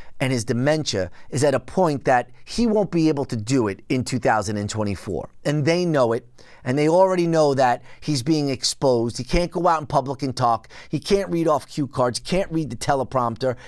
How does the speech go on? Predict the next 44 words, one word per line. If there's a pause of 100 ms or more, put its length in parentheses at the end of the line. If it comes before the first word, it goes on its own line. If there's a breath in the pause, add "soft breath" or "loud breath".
He
forgets
where
he's
at, (320 loud breath)
and
they're
like,
"Listen, (320 soft breath)
we're
done. (280)
We
got
the
most
we
could
out
of
him." (540 soft breath)
We
were
able
to
get
an
agenda,
open
up
the
border, (380 loud breath)
you
know,
one
point
eight
trillion
dollars
in
stimulus
packages,
the
omnibus
bill,